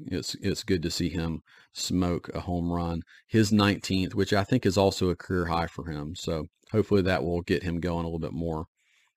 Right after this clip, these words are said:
All right, game three of the Mets series, the Braves were able to win this one, uh, in the nightcap of the doubleheader, six to nothing. Spencer Strider was the pitcher in this one, and he bounced back. Remember, he struggled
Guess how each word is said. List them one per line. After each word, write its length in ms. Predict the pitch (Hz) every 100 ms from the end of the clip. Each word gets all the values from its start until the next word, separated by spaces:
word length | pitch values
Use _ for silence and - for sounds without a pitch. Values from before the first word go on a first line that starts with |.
| _ _ _ _ _ _ _ _ _ - - - - _ _
All 80 | -
right, 140 | 131 107
game 220 | 143 151
three 480 | - 139 143 143 127
of 420 | 117 123 123 117 -
the 140 | 113
Mets 300 | 117 120 113
series, 360 | - 117 117 107
the 100 | 101
Braves 300 | 90 110 101
were 100 | 104
able 140 | 101
to 60 | 101
win 280 | 92 104 101
this 240 | 98 -
one, 300 | 107 101 95 - - _ -
uh, 180 | 92 92
in 240 | - 101 95
the 120 | 95
nightcap 720 | 92 107 127 - 101 107 -
of 100 | 92
the 80 | 92
doubleheader, 600 | 92 90 90 101 98 92
six 360 | - 139 135 -
to 100 | 107
nothing. 520 | 104 104 110 104 101 - -
Spencer 420 | - - 127 117 113
Strider 540 | - 113 110 110 110
was 180 | 104 95
the 100 | 95
pitcher 340 | - 110 -
in 120 | 107
this 200 | 101 98
one, 180 | - 101
and 140 | 92 87
he 160 | 120
bounced 380 | 117 107 95 101
back. 340 | 95 98 95
Remember, 320 | - 101 101 90
he 200 | 104 98
struggled 560 | - 104 101 95 95